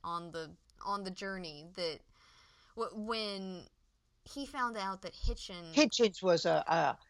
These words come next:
Speaker 1: Oh, and that's gonna
Speaker 2: like a
Speaker 1: come back around. I'm gonna love it when <laughs> that comes.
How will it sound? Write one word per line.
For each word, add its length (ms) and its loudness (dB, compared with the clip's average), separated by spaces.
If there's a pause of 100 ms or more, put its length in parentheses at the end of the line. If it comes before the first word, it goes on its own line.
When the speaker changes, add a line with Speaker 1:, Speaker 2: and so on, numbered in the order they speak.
(160)
Speaker 1:
Oh, 280 2
and 140 -4
that's 220 6
gonna 180 6
Speaker 2:
like 140 -6
a 60 8
Speaker 1:
come 140 2
back 260 -2
around. 600 -14
I'm 220 0
gonna 280 -6 (320)
love 220 -14
it 340 -16
when 200 -10
<laughs> 540 0
that 80 -4
comes. 320 -2